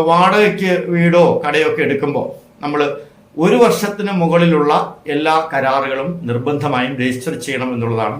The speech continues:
വ്യവസ്ഥ. അതുകൊണ്ട് തന്നെ പലരും പതിനൊന്ന് മാസത്തേക്കോ പന്ത്രണ്ട് മാസത്തെ കാലാവധിക്കോ ഒക്കെ അത് എഴുതി, എഴുതാറുണ്ട്. കാരണം എന്തിനാണ്? ഈ രജിസ്ട്രേഷൻ ഫീസ്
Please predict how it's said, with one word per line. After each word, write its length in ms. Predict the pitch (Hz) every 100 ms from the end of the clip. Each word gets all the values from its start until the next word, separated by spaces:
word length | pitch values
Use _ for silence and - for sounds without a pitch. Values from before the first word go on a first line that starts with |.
| 131
വ്യവസ്ഥ. 320 | 87 - - - - _ -
അതുകൊണ്ട് 240 | 190 240 233
തന്നെ 160 | 202 190
പലരും 260 | 180 175 185 170
പതിനൊന്ന് 300 | 165 170 165
മാസത്തേക്കോ 420 | 151 - 147 143 - - - -
പന്ത്രണ്ട് 300 | 156 175 170
മാസത്തെ 220 | 143 - 143
കാലാവധിക്കോ 440 | 135 131 123 120 123
ഒക്കെ 120 | 123 117
അത് 100 | 147 - - - 131
എഴുതി, 200 | 127 147 147 160
എഴുതാറുണ്ട്. 400 | 175 170 123 110 135
കാരണം 200 | 180 208
എന്തിനാണ്? 260 | 202 185 175 190
ഈ 60 | 190
രജിസ്ട്രേഷൻ 580 | 180 175 - 220 170 180 -
ഫീസ് 240 | 127 -